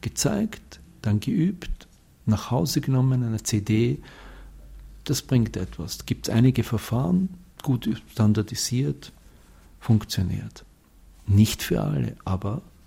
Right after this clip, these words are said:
für viele. Das Spannende ist, es war kein Psychiater, der das ausprobiert hat, sondern ein Gastroenterologe, der sich die Hypnose selber beigebracht hat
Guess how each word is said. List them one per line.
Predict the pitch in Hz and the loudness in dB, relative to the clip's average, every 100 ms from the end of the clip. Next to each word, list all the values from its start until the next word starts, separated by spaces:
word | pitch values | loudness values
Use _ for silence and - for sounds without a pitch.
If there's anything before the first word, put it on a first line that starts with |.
| - | -20
für | - 131 | -8 -6
viele. | - 113 - 127 - - - - | -4 -6 -6 -10 -16 -20 -20 -8
Das | 123 | -4
Spannende | - 151 175 151 147 | -2 2 2 2 2
ist, | 131 | 2
es | |
war | 120 | 0
kein | 120 120 113 | 0 0 0
Psychiater, | - 101 104 - 95 | -2 -4 -4 -4 -4
der | 90 101 | -6 -6
das | 95 98 | -6 -8
ausprobiert | - - - 101 107 - | -10 -10 -10 -8 -8 -8
hat, | 135 - | -8 -8
sondern | - 110 107 104 - | -6 -2 0 -2 -2
ein | 101 104 | -4 -2
Gastroenterologe, | 110 - 107 104 110 104 131 143 117 | -4 -6 -6 -6 -4 -2 -2 -4 -4
der | 104 | -4
sich | 104 101 | -6 -8
die | - | -8
Hypnose | 101 - 113 117 101 | -6 -4 -2 -2 -2
selber | 104 131 131 | -4 -4 -6
beigebracht | 98 101 98 - - 110 - 160 | -6 -8 -8 -10 -10 -12 -10 -10
hat | 175 | -10